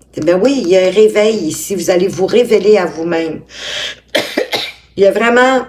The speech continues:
un éclaircissement profond du pourquoi que ça peut être chaos, chaos dans votre relation, malgré tout l'amour que vous pouvez avoir pour vous et tout l'amour que votre partenaire peut avoir pour vous.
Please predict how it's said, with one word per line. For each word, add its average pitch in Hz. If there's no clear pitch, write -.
un 185
éclaircissement 208
profond 214
du 180
pourquoi 208
que 208
ça 190
peut 202
être 214
chaos, 196
chaos 190
dans 202
votre 175
relation, 175
malgré 180
tout 214
l'amour 190
que -
vous 170
pouvez 175
avoir 170
pour 170
vous 196
et 175
tout 214
l'amour 190
que 190
votre 170
partenaire 175
peut 185
avoir 170
pour 170
vous. 156